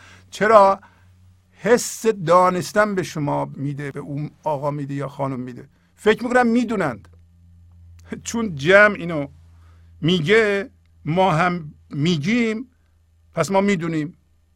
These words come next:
چه همچین چیزی هست؟ نیست همچین چیزی. هم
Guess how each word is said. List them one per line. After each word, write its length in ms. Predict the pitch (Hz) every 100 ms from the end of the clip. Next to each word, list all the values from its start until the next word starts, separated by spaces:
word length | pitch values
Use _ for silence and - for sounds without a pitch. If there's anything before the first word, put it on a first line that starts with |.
| _ _ _ _ _ _ _ _ _ _
چه 200 | - 175
همچین 240 | 156 139
چیزی 280 | - 151 135
هست؟ 280 | 123 - _ _ _ _ _ _ _ _ _ _ _ _ _ _ _ _ _ _ _ _ _ _
نیست 240 | 147 160 151
همچین 360 | 139 - -
چیزی. 120 | - _ _ _ _ _
هم 440 | - 175 165 120